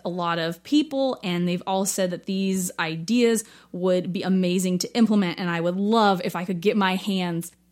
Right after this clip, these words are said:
in the room with the Imagineers and work with them one-on-one and just, like, spill out, vomit on a page, all my ideas that I have for them.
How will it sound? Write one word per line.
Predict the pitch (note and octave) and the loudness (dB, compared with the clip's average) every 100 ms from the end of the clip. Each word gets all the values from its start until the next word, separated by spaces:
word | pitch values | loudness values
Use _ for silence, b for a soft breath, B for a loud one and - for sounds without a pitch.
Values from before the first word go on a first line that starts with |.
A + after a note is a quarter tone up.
| _ | _
in | B3+ A#3+ | 8 10
the | A#3+ | 10
room | G#3+ A3+ A3 G#3+ G#3 G3+ G#3 B B - | 6 4 4 4 4 4 2 B B -4
with | A3 | 2
the | B3 | 8
Imagineers | A#3 A3 G3+ F#3+ G3+ F#3 F#3 F3+ F3+ B B - | 8 6 2 2 2 2 0 -2 -4 B B -4
and | G#3 G3 F#3 - | 0 2 0 0
work | G#3+ G3+ | 2 2
with | G3 | 0
them | G#3 F#3+ | 0 0
one-on-one | F#3 F#3 F3 F3 F3 F#3 F3+ F3 | 2 2 0 0 0 0 0 -2
and | F#3 | -2
just, | F3 F3 | -4 -4
like, | E3+ D3+ - _ | -4 -6 -10 _
spill | - - A3+ G#3 | -4 2 2 4
out, | G3 F#3+ F#3 - - | 4 4 2 -4 -4
vomit | G#3 G3+ G3 G3 F#3+ | -2 2 2 2 0
on | G3 F#3 | 0 0
a | |
page, | F3+ F#3+ F3+ E3+ E3+ b b b | -2 -2 -2 -2 -6 b b b
all | G3+ G3 | 2 4
my | G3+ F3+ | 4 2
ideas | F#3 F3+ F3 F#3 F3 E3+ | 0 -2 0 0 0 -2
that | F3+ | -2
I | F3 | -2
have | F#3 G3 F#3 | -2 -2 -2
for | F3+ F3+ | -2 -6
them. | D3+ C#3 F#3+ | -4 -4 -4